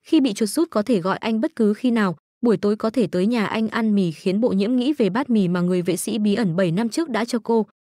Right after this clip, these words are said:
có chút rung động. Vì Bộ Nhiễm trễ giờ làm, Carrie đã liên hệ cho Sầm Dương báo cáo, anh đã nói dối để giúp Bộ Nhiễm.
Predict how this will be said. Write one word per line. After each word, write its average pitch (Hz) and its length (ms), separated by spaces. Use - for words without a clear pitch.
có 220 140
chút 330 200
rung 208 180
động. 180 160
Vì 247 140
Bộ 226 160
Nhiễm 240 220
trễ 269 200
giờ 247 180
làm, 190 220
Carrie 226 420
đã 202 180
liên 247 140
hệ 226 180
cho 226 160
Sầm 185 240
Dương 190 220
báo 180 140
cáo, 190 320
anh 294 200
đã 247 120
nói 220 200
dối 202 240
để 233 180
giúp 269 180
Bộ 220 100
Nhiễm. 175 260